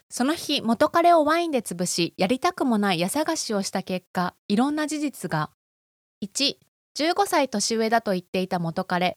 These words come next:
二十歳年上だった。二、本名の名字が違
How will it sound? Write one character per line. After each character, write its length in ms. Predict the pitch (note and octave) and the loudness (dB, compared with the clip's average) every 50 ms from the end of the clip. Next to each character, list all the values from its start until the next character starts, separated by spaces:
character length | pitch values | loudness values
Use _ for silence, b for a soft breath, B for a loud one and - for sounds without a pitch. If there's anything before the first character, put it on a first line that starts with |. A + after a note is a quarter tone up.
| _ | _
二 200 | - G3 A3+ C4+ | -2 0 0 2
十 140 | C4 F4 G#4 A4+ | 2 2 0 0
歳 280 | - - C#4 A3+ G3 | 0 0 0 0 0
年 300 | - E3 D#3+ - - F#3 | 0 -2 -4 -4 -2 -2
上 100 | F3 F3 | -2 0
だ 100 | E3 F3 | 0 -2
っ 60 | E3+ - _ | -2 -2 _
た。 200 | - D3 C3+ - _ _ _ _ _ - | -2 -2 -2 -2 _ _ _ _ _ -6
二、 260 | G#3+ C4+ D4+ B3 - _ _ _ | -2 -2 -2 -2 -4 _ _ _
本 280 | - F4 G4+ A4 G#4+ | 4 4 4 6 4
名 200 | F#4+ E4+ C#4+ B3 | 2 2 2 2
の 100 | G#3+ F#3+ | 2 2
名 240 | F3 F#3+ G#3+ G#3+ G3+ | 2 2 2 2 2
字 140 | E3+ D#3+ D#3 | 0 0 0
が 220 | - G3+ F#3+ - - - | 0 0 0 0 -2 -4
違 40 | - | -2